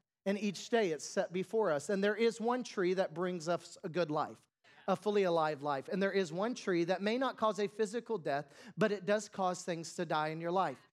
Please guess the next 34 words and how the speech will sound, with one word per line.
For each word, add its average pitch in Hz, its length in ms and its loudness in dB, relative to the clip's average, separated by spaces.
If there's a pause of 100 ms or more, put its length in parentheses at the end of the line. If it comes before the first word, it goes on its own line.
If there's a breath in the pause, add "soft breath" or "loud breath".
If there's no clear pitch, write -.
(160)
It 202 140 0
can 190 140 -4
cause 202 340 2
marriages 147 540 -2
to 170 100 -4
die. 135 380 0
It 190 120 -4
can 190 200 -4
cause 196 420 0 (220 loud breath)
relationships 160 800 0
to 165 80 -6
die. 147 340 2
It 214 140 2
can 208 140 -4
cause 196 440 2
issues 156 460 -6 (360)
in 175 160 0
your 165 140 2
life 143 300 2 (380 soft breath)
to 202 120 2
die. 180 300 0 (680)
And 226 160 4
there 311 140 4
is 254 140 0
a 240 80 2
serpent 302 720 0
in 214 140 0
the 196 60 -2
garden 180 680 0 (420)
that, 226 300 2
that, 226 240 0
that 226 180 2
really 269 320 2
wants 214 640 -2